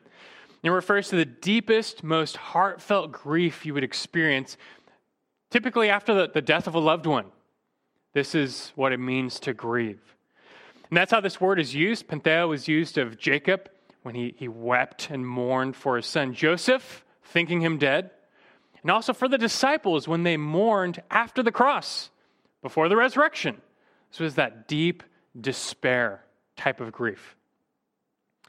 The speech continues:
And here in this beatitude, the Lord is promising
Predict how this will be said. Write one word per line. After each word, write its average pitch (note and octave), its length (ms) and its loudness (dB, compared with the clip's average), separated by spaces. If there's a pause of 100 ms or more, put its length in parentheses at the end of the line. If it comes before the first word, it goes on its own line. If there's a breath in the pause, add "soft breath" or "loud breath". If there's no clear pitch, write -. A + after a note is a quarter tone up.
(140 soft breath)
And D#3+ 100 0
here F#3+ 120 6
in G#3 80 0
this G#3 140 0
beatitude, F3+ 520 2
the D3 60 0
Lord F3 300 2
is D3+ 120 -2
promising D#3+ 720 -2